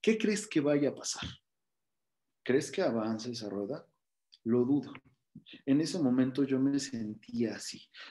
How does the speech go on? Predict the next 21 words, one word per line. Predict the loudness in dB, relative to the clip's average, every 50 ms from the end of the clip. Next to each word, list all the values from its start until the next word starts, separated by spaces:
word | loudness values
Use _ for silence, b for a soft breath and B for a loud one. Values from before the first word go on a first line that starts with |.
| B B
No | 4 6 6 8 8 6
avanzaba | 4 4 4 4 4 2 2 0 0 0 2 2
mi | 2 4 4 4
rueda | 4 4 4 4 4 4 2 0
porque | -2 -6 -8 -4 -4 -4 -2
sí | -2 -4 -6 -6 -4 0 2
era | 2 4 4 4
mi | 4 4 2
sueño | 0 -2 -2 0 0 0 0 0
terminar | -4 -6 -4 -4 -4 -4 -4 -6 -6 -4
mis | -4 -4 -4 -4
estudios. | -6 -6 -6 -14 -16 -16 -16 -18 -18 -18 -18 -16 B B B B B B B
Tal | 6 8 8 8
vez | 8 6 4 2
en | 0 0 0
este | 0 -2 -2 -4 0
momento | 0 2 2 2 2 2 2 0 -2 -4 -6 -4 -4 -4 -4 -6 _ _ _ _ _ _ _ _ _ _ _ _ _ _ _ _ _ _ _ _ _ _ _ _ _ _ _ _ _ _ _ _ _ _ _ _
también | 6 6 8 8 8 6 6 2
te | 0
encuentres | 0 0 2 0 0 2 0 -2 -2 -4
así. | -6 -8 -8 -10 -12 -16